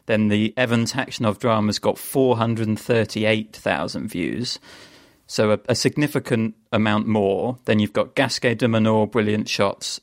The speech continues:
a similar number to the Zverev highlights. Then there was some doubles drama in Saint Petersburg, which got over four hundred thousand views. And then there was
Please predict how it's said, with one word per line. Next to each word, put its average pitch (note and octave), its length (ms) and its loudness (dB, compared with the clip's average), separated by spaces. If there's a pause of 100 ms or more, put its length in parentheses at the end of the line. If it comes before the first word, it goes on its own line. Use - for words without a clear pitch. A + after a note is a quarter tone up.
(100)
a A#2+ 60 -8
similar A2 340 2
number G2+ 240 2
to - 140 -10
the G2+ 100 -2
Zverev G2 400 0
highlights. G#2+ 720 -2 (440)
Then A#2+ 100 2
there A2 100 4
was G#2+ 140 2
some G#2 140 2
doubles B2 440 0
drama A2 380 2
in G#2+ 140 2
Saint A2 260 -2
Petersburg, A2 580 -2
which G2+ 200 -6
got G#2+ 180 -2
over G2+ 240 2
four G#2+ 320 0
hundred F#2+ 300 -4
thousand F#2 440 -2
views. F#2+ 440 -4
And G#2 100 0
then G2+ 140 2
there G2 120 2
was G2 360 0